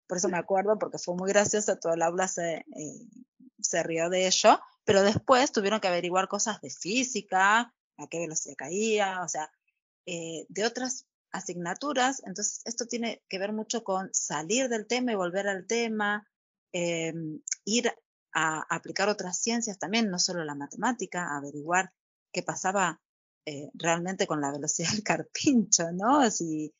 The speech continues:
si tomaba impulso o no, cuánto tiempo tardaba,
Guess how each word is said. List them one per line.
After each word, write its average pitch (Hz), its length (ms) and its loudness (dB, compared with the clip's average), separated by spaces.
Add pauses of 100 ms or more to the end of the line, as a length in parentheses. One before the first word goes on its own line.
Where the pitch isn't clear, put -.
(180)
si - 200 -8
tomaba 165 640 4
impulso 185 720 4
o 165 80 0
no, 226 360 4
cuánto 165 280 0
tiempo 160 340 -6
tardaba, 175 840 2